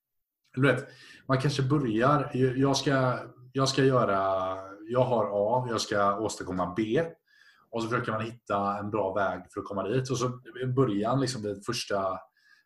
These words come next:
första åsynen så ser man så här, "Ja, men det finns tre olika idéer har jag. Alla kan vara, kan vara lika bra." I slutändan så måste man ofta prova en utav dem. Eh, då, då gräver man sig in i det, man köttar, man djupdyker och så fastnar man, liksom.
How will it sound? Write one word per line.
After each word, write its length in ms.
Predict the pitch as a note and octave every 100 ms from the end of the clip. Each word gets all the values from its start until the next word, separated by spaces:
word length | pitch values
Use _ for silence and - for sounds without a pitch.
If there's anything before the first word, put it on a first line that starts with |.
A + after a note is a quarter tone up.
| _ -
första 260 | - A2
åsynen 720 | A#2 G#2 - G#2 G2+ A#2 C3
så 160 | B2+ A2+
ser 160 | A#2 G2+
man 80 |
så 100 | F#2
här, 60 | -
"Ja, 40 |
men 80 | G#2
det 60 | A2
finns 220 | A#2+ -
tre 320 | - A#2 G2+
olika 480 | G2+ F#2+ F#2 F#2+ F#2+
idéer 340 | G2 F#2+ G2
har 160 | A2+ A2
jag. 160 | F2+ - _ _ _ -
Alla 180 | A2 G2
kan 160 | G2+
vara, 180 | F#2+ F#2 - _ _ _ _ _
kan 120 | G#2+ G#2
vara 100 | -
lika 140 | -
bra." 380 | A2 D3 D3+ - - _
I 80 | B2
slutändan 480 | - C3 - G#2+ A2+
så 100 | C#3
måste 240 | D3+ -
man 120 | A2
ofta 200 | A2 -
prova 440 | - C3 A2+ G#2 F3
en 140 | D#3
utav 200 | B2 F#2+
dem. 340 | G2+ D3+ - - _ _ _ _ _ _ _ _ -
Eh, 440 | A2+ G#2+ G#2+ G#2 - - -
då, 120 | B2+
då 180 | C3 A#2
gräver 260 | C3+ A#2+
man 100 | A2+
sig 120 | A2
in 120 | A2+ B2
i 40 |
det, 160 | A#2 G#2
man 120 | G2+
köttar, 840 | - C3 - - G#2+ G#2+ A2 -
man 160 | A2 A2+
djupdyker 760 | A#2 A2 G2 F2 - A#2+ B2+ B2+ -
och 80 | B2+
så 100 | B2+
fastnar 320 | B2+ - G2+
man, 100 | A2+
liksom. 220 | B2 -